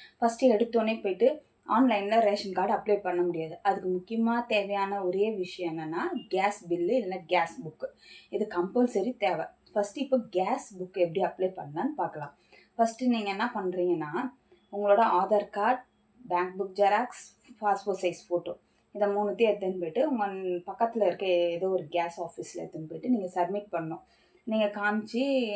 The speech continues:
"எனக்கு கேஸ் வேணும்" அப்படின்னு சொல்லிட்டு அப்ளை பண்ணணும். இப்போ, இப்போ கேஸ் எம்டி சிலிண்டரோட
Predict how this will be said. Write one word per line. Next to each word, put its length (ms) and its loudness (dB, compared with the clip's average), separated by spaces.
"எனக்கு 440 0
கேஸ் 340 2
வேணும்" 420 0
அப்படின்னு 160 2
சொல்லிட்டு 380 -4
அப்ளை 200 0
பண்ணணும். 380 -2
இப்போ, 280 2
இப்போ 840 6
கேஸ் 460 -2
எம்டி 520 0
சிலிண்டரோட 680 2